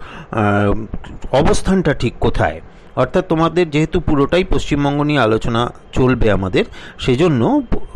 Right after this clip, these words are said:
আমাদের যে জেলাগুলো রয়েছে, সেই জেলাগুলো ঠিক কোথায় কোনটা অবস্থিত, সেটা জানতে হবে। এবং আর একটা বিষয় অবশ্যই জানতে হবে যে প্রত্যেকটা জেলার জেলা শহর, আহ, নাম কি, সেটা আমাদের একটু জানতে হবে। আমরা দেখো, পরপর কতগুলো slide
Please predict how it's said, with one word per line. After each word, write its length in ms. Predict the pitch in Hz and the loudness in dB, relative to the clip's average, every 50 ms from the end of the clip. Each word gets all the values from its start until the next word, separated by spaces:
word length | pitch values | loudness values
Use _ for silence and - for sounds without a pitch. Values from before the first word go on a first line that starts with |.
| - - - | -14 -8 -4
আমাদের 360 | - 120 123 123 131 135 113 | -2 0 0 0 0 -2 0
যে 120 | 127 131 | 0 -2
জেলাগুলো 540 | 107 98 117 127 147 180 185 170 170 135 113 | 0 2 2 2 4 2 2 2 4 4 4
রয়েছে, 300 | 104 107 101 - - 170 | 4 2 0 0 0 -2
সেই 160 | - - 143 | 0 0 -2
জেলাগুলো 480 | 117 123 123 131 143 151 143 165 180 185 | 2 2 2 2 2 2 2 2 0 0
ঠিক 200 | - - 196 180 - | 0 0 -4 -4 0
কোথায় 300 | - 156 151 175 196 185 | -2 0 2 2 2 2
কোনটা 280 | - 170 165 170 170 175 | 2 0 0 2 2 2
অবস্থিত, 440 | 147 131 139 151 - - 170 160 | 2 2 2 0 0 -2 -2 -2
সেটা 320 | 180 160 - 143 131 147 139 | -2 0 0 0 2 2 2
জানতে 320 | 131 131 131 139 131 151 | 2 2 0 0 0 0
হবে। 240 | 151 160 165 175 - | 2 2 2 0 -2
এবং 280 | - - 147 143 151 - - | -2 0 0 0 0 0 0
আর 140 | 135 139 156 | 0 0 0
একটা 240 | 170 - - 214 | 0 -2 -4 -4
বিষয় 260 | 190 185 185 - 208 196 | -2 -2 -2 2 2 2
অবশ্যই 360 | 165 180 170 - - 226 226 | 2 2 0 0 0 0 2
জানতে 300 | 190 180 156 147 - 143 | 2 2 0 2 0 0
হবে 180 | 139 135 170 | 2 2 0
যে 100 | - - | 0 -2
প্রত্যেকটা 560 | 180 - - 139 - - - 160 - - 175 147 | -2 0 -2 -2 0 -2 -6 -6 -2 0 -2 0
জেলার 360 | 120 127 123 135 180 202 147 - | 2 2 4 4 2 2 0 -2
জেলা 340 | - 135 131 135 147 151 | 0 0 2 4 4 2
শহর, 480 | 143 - - 139 139 139 165 220 277 294 | 2 2 0 0 2 2 2 2 2 0
আহ, 800 | 277 - - - - - - - - - 123 123 117 117 117 117 | -2 -6 -10 -16 -16 -16 -16 -18 -8 -2 2 4 4 6 4 4
নাম 340 | 117 113 117 127 131 123 110 | 4 2 2 4 4 2 0
কি, 260 | 104 - - 101 92 - - - - - - | -2 -4 -6 -8 -8 -8 -12 -16 -14 -6 -2
সেটা 220 | 143 127 - 127 | -2 0 2 2
আমাদের 280 | 107 101 101 92 104 98 | 2 2 0 -2 -4 -6
একটু 180 | 107 - - 202 | -4 -4 -4 0
জানতে 340 | 160 123 104 101 92 - | 0 0 0 0 -2 -4
হবে। 180 | 95 87 104 - | 0 2 2 2
আমরা 200 | 123 139 165 175 | 2 2 0 2
দেখো, 220 | 170 180 - - | 0 0 0 0
পরপর 440 | 240 - 190 165 170 165 - - 160 | -2 0 2 2 2 2 2 2 2
কতগুলো 420 | - 160 151 - 156 135 139 139 127 | 2 0 0 0 0 2 2 2 2
slide 300 | - 123 107 107 110 | 2 2 2 2 2